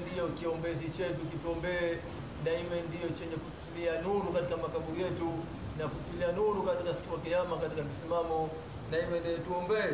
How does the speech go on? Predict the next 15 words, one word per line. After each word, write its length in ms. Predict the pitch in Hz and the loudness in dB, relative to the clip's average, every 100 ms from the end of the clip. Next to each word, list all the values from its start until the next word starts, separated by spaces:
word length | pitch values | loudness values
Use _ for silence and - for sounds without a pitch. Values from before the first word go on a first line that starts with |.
| - 160 | 0 0
tuom-, 260 | 180 180 175 - | 0 0 -4 -4
tuokoke 520 | 196 196 254 233 - | -2 0 2 2 0
na 160 | 180 165 160 | -2 -2 -2
adhabu 300 | 156 170 156 | 0 0 0
ya 60 | 151 | -2
kaburini 500 | 147 147 151 170 160 160 | -2 -4 -4 -4 -4 -6
na, 80 | 156 - | -6 -4
kaburini 440 | 147 147 156 165 156 | -4 -2 -2 -2 -2
na 100 | 156 | -4
akhera, 360 | - 220 233 226 - - - - | -2 0 0 0 -4 -8 -8 -6
na 120 | 185 196 | -2 0
iwe 160 | 190 | 0
yenye 260 | 190 185 185 | -2 -2 -2
kutu-, 440 | 180 - - 185 185 | -4 -6 -6 -6 -6
kutushufaia 760 | 185 - 190 - 202 233 180 | -8 -6 -6 -2 0 4 4